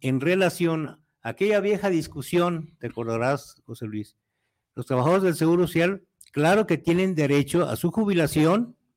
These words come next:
¿sí? Y tienen derecho como derechohabientes para que les entreguen su pensión.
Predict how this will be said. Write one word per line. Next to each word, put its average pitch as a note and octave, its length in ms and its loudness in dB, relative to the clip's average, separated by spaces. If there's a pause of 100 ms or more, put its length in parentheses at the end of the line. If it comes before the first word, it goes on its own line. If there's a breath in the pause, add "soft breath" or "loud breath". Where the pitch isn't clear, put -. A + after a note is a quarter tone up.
¿sí? F3 320 -4 (320)
Y E3 140 -2
tienen F3 440 2
derecho F3 640 2 (320)
como G3+ 300 4
derechohabientes F#3 960 2
para D3 240 0
que C#3 100 -2
les B2+ 140 -4
entreguen D#3+ 520 0
su E3+ 320 0
pensión. F3 760 0